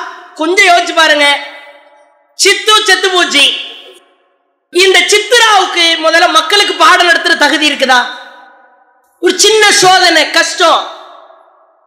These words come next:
உனக்கு இதையே தாங்காம தூக்குல மாட்டி தொங்கிட்ட, நீ என்னத்த நாடகத்துல நடிச்சு மக்களுக்கு பாடம் நடத்த போற? இதான் நிலவரம். உன் வீட்டுல ஒரு பஞ்சாயத்து, அதையே உன்னால கழுவ முடியல ஒழுங்கா, விளக்கு மாத்த வச்சு விளக்க முடியல,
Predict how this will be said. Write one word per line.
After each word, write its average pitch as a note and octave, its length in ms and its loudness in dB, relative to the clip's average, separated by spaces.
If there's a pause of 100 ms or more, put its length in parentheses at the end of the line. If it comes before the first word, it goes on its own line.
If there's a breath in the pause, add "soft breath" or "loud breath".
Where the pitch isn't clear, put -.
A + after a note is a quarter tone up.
உனக்கு G#4 580 0
இதையே A4+ 360 2 (140)
தாங்காம G#4+ 400 2 (140)
தூக்குல G#4 380 2
மாட்டி G4 240 2
தொங்கிட்ட, G4 440 0 (420 loud breath)
நீ G#4 260 2
என்னத்த A#4+ 460 0
நாடகத்துல G#4+ 640 0
நடிச்சு F#4+ 280 0
மக்களுக்கு F#4+ 380 -2
பாடம் E4 220 2
நடத்த E4+ 240 -2
போற? C#4+ 400 0
இதான் F4 340 0
நிலவரம். E4 380 0 (1200)
உன் F4+ 260 4
வீட்டுல G4 320 2
ஒரு - 120 0
பஞ்சாயத்து, E4 640 -2
அதையே F4 380 0
உன்னால F#4+ 360 2
கழுவ F#4 260 0
முடியல E4+ 320 2
ஒழுங்கா, D4+ 240 0 (760)
விளக்கு G4+ 320 0
மாத்த G4 180 2
வச்சு F#4 200 -2
விளக்க F4 260 -2
முடியல, D#4+ 280 -2